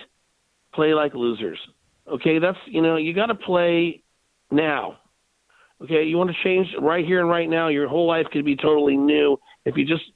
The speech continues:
use your collective talents and make the right calls in every situation, and don't be, don't, don't not listen to wisdom. Those games we gave away with Trevino, the Trevino project is like, like me staying up late at night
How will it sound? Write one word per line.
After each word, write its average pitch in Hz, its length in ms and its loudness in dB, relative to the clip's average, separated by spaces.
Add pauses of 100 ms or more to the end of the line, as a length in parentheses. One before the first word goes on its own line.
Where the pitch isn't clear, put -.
(160)
use 208 280 2
your 214 120 0
collective 185 440 -4
talents 160 400 -2 (220)
and 139 100 0
make 165 160 0
the 147 80 2
right 151 260 0
calls 151 500 0
in 127 80 -4
every 143 240 -2
situation, 139 600 -2 (280)
and 139 160 2
don't 175 200 2
be, 175 340 0 (400)
don't, 160 440 2
don't 170 180 2
not 165 160 2
listen 156 320 0
to 135 60 4
wisdom. 131 540 -2 (500)
Those 175 280 2
games 180 340 0
we 170 120 -2
gave 160 260 -2
away 151 220 2
with 143 140 -4
Trevino, 139 420 0
the 135 80 -2
Trevino 170 420 0
project 156 520 -2 (460)
is 151 200 2
like, 147 240 0 (680)
like 156 360 0
me 156 560 -4 (1200)
staying 170 240 0
up 143 100 -2
late 151 280 0
at 160 100 -4
night 143 340 -2